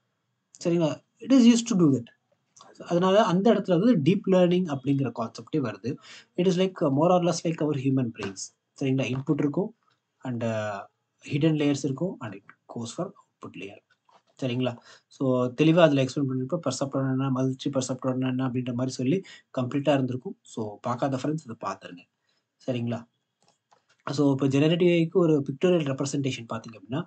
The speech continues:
ஒரு பத்து datas இருக்கு friends. இந்த கிரீன்ல ஒரு பத்து data இருக்கு. Generative, uh, எம் எல் and D எல் என்ன பண்ணும்? It classifies. இது தனியாவும், இது தனியாவும் ஒரு classify பண்ணி கொடுக்கும்.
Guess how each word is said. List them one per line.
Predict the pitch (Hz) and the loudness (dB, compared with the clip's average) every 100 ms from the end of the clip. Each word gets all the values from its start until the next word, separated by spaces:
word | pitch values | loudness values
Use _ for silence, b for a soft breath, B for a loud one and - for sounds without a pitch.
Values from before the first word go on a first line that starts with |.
| b b b - | b b b 2
ஒரு | 180 156 | 2 4
பத்து | 165 - 196 | 2 4 4
datas | 170 170 175 160 | 6 6 4 0
இருக்கு | 131 - | -6 -6
friends. | 113 - - | -12 -10 -6
இந்த | 160 175 160 143 | 0 2 2 4
கிரீன்ல | 165 185 | 4 4
ஒரு | 185 165 | 2 2
பத்து | 127 131 | -2 0
data | 131 135 | -2 0
இருக்கு. | 113 110 - _ _ _ _ 123 | -2 -4 -18 _ _ _ _ -2
Generative, | 131 160 165 170 143 | 2 2 4 4 4
uh, | 139 | 4
எம் | 135 135 | 4 2
எல் | 180 | 2
and | 180 160 | 2 4
D | 165 | 4
எல் | |
என்ன | 160 147 | 2 0
பண்ணும்? | 156 147 147 147 _ _ _ | -2 -2 -4 -6 _ _ _
It | 143 139 _ - | -6 -6 _ -4
classifies. | 131 117 123 127 120 104 95 - - _ | 0 0 -2 -4 -4 -6 -8 -16 -20 _
இது | 143 170 226 | -2 -2 2
தனியாவும், | 165 117 104 110 233 | 2 2 -6 -6 -6
இது | 151 143 175 | -6 -4 -2
தனியாவும் | 127 107 165 233 | -4 -4 -6 -4
ஒரு | 202 - - | -6 -4 -2
classify | 185 185 226 190 | -2 -2 0 0
பண்ணி | 151 127 | 0 -4
கொடுக்கும். | - - - | -6 -18 -20